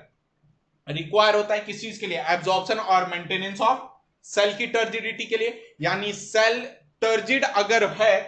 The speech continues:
तो वो generally किस चीज के लिए है, Water, और water absorb कर रहा है, maintain कर रहा है cell की turgidity। Next आती है that जैसे कि sodium और potassium,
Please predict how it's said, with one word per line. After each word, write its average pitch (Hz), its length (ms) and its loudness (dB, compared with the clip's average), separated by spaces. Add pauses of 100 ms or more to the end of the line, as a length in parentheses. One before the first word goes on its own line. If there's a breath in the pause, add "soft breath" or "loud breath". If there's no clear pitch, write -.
(280)
तो 196 60 -4
वो 196 140 -2
generally 208 380 -2
किस 220 180 -8
चीज 226 200 -6
के 220 120 0
लिए 180 140 -2
है, 131 100 -8 (400)
Water, 196 520 4 (300)
और 175 260 4
water 185 360 2
absorb 196 460 4
कर 226 140 4
रहा 220 200 6
है, 226 180 2 (280)
maintain 190 460 4
कर 202 160 4
रहा 196 120 6
है 202 120 4
cell 165 240 0
की 214 180 -4
turgidity। 143 680 -4 (400)
Next 262 300 -2
आती 208 300 0
है 190 160 0
that 180 240 -2
जैसे 196 280 0 (460 soft breath)
कि 254 100 2
sodium 254 500 4
और 262 120 4
potassium, 170 680 -2